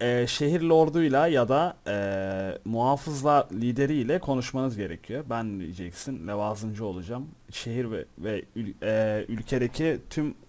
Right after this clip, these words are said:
sorunları gidereceğim." Levazımcı olduğunuz zaman sürekli size, bakın şu an haritada gözüküyor şu şekilde. Böyle sorunlar çıkıyor. Uzak ya-, mesafelerde çıkıyor, orada burada çıkıyor.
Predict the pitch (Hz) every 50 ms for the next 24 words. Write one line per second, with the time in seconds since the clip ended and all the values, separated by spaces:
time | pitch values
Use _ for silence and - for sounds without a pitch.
0 | - - - - - - 127 117 113 113 120 139 156 135 131 110 120 110 110 101
1 | 101 98 85 - - - - - - - - - 110 117 127 135 143 147 156 165
2 | 170 165 185 185 185 170 190 208 214 202 175 160 156 165 196 214 208 - - -
3 | 170 180 156 - - 165 170 - - 127 135 156 151 139 127 - 127 120 - -
4 | 139 127 127 123 127 123 123 - 123 120 117 107 117 110 104 120 110 - - 113
5 | 104 95 95 101 113 131 147 - - - - - - 98 90 - 95 92 95 101
6 | 135 202 226 - - - - - - - - - - - - - - _ - -
7 | - 143 143 139 170 175 - 165 143 139 139 143 143 143 139 135 - - - -
8 | - 92 85 71 - - - - _ _ _ _ _ _ _ _ _ - - 135
9 | 131 139 165 160 156 - 160 151 139 135 131 127 - 156 139 131 - 143 135 131
10 | 127 127 131 123 123 - - - - 107 110 113 120 123 123 127 127 120 117 117
11 | 117 120 - - - - - - 104 131 165